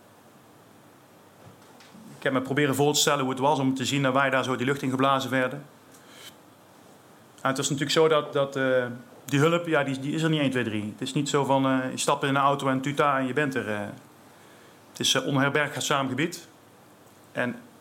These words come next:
ze hadden natuurlijk ook het risico dat er nog meer bermbommen lagen. Dus het duurde eventjes, een kwartiertje ongeveer. Het duurde een eeuwigheid. En ik was, eh, ja, ik was op. Ik, eh,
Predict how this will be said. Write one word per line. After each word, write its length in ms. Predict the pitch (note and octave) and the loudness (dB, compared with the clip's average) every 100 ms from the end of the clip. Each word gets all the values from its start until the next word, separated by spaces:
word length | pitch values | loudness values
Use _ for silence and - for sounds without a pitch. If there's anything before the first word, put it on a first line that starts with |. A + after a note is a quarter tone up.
| - | -20
ze 160 | - C3+ | -8 -2
hadden 160 | B2+ | -2
natuurlijk 280 | C3 C3+ C3 | -2 -2 -4
ook 60 | A#2+ | -4
het 100 | B2 | 0
risico 260 | C3+ - | 0 0
dat 160 | B2+ C3 | 0 0
er 60 | A#2+ | 0
nog 120 | A#2+ | -2
meer 160 | C3 | -2
bermbommen 440 | A#2+ B2 A2+ A2+ G#2+ | 0 0 -2 -4 -2
lagen. 280 | G#2+ G2+ G#2 | -2 -2 -6
Dus 120 | - | -6
het 100 | B2+ | 0
duurde 220 | E3 C3 | 2 2
eventjes, 280 | A2+ - - | -2 -6 -12
een 60 | |
kwartiertje 440 | - C3 D#3+ D#3 A#2 | -10 -2 -2 -2 -4
ongeveer. 300 | G2+ G#2 G#2 - - - - - - - | -6 -8 -12 -14 -20 -20 -20 -18 -20 -14
Het 140 | - A#2 | -6 0
duurde 180 | E3 D3 | 2 2
een 60 | |
eeuwigheid. 500 | D3+ D3 A#2 A2 G#2+ - - - - - - - - - - - - - - - | 2 2 0 -2 -6 -14 -10 -8 -10 -14 -20 -18 -18 -20 -20 -20 -20 -20 -20 -4
En 100 | C#3+ | 0
ik 100 | D#3+ | 2
was, 240 | E3+ E3+ F3 | 4 4 4
eh, 220 | E3 D#3 | 4 4
ja, 160 | D#3 | 4
ik 80 | D#3+ | 4
was 280 | E3 D#3 D3+ | 2 0 0
op. 260 | F3 E3+ - - - - - - - E3+ | 0 0 -8 -20 -20 -20 -20 -20 -20 -16
Ik, 200 | C3 - | -12 -2
eh, 500 | C3 B2+ B2+ B2 | 2 2 2 -2